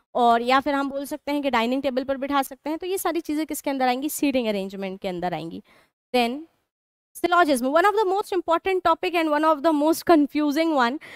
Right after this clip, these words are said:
इसमें सबसे ज्यादा दिक्कत होती है स्टूडेंट्स को, क्या है, कितना सिर दर्द है, समझ ही नहीं आता, क्वेश्चन गलत हो जाते हैं, क्या करें? तो मैं आपको गारंटी दे रही हूँ,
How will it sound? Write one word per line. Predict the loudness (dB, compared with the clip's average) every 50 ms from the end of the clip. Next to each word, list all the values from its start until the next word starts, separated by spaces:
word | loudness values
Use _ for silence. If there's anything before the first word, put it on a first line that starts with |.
| -14 -4 0
इसमें | 2 2 2 2 0 -2 -2 0 0 0
सबसे | 0 -2 -2 -4 -2 0 2
ज्यादा | 2 2 2 2
दिक्कत | 0 0 0 -2 -4 -4
होती | -6 -6 -8 -8
है |
स्टूडेंट्स | -8 -8 -6 -4 -4 -4 -4 -4 -6
को, | -10 -8
क्या | -4 0 2 4 4 4
है, | 4 4 2 2
कितना | 0 -2 -4 _ 0 2 2
सिर | 2 2 2 2
दर्द | 2 2 2 2 2
है, | 0 0
समझ | -2 -4 -4 -4 -4
ही | -2 -2
नहीं | -2 -2
आता, | -2 -2 0 2 2 2
क्वेश्चन | 0 -2 -8 -8 -6 -2
गलत | 0 0 0 -2 -2
हो | -2
जाते | -4 -4 -2 -4
हैं, | -6 -4
क्या | 0 2 4 4 4
करें? | 2 2 0 2 0 0 -2 -6 _ -20 -20 -20 _ -8
तो | -6
मैं | -4 0 2 2
आपको | 4 2 2 0 -2 -2
गारंटी | 0 0 0 0 -2 -6 -6 -6 -4
दे | -2 0 0
रही | 0 0 -2
हूँ, | -4 -4 -6 -6